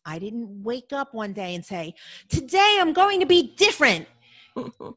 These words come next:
Speaker 1: Right? I
Speaker 2: Right.
Speaker 1: mean, I think that's what a lot of us do, though.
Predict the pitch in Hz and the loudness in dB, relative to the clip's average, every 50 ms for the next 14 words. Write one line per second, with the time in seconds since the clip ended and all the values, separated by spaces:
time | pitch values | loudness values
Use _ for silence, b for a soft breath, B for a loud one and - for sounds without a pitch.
0 | _ _ _ 175 190 202 208 254 254 - - - _ _ _ _ _ - 208 214 | _ _ _ -2 2 2 2 2 0 -2 -6 -14 _ _ _ _ _ 2 4 4
1 | 208 202 208 196 185 185 180 190 196 - _ _ _ _ _ _ _ _ _ _ | 4 4 2 0 -2 -6 -8 -12 -12 -14 _ _ _ _ _ _ _ _ _ _
2 | _ _ _ _ 208 220 214 254 233 226 214 208 - 208 185 185 180 180 175 180 | _ _ _ _ 0 2 2 2 2 4 2 2 2 2 0 2 2 4 2 2
3 | 165 151 160 - - - - 277 285 214 165 104 62 - - | 0 -2 -6 -8 -8 -4 -2 -2 0 0 0 -4 -6 -8 -14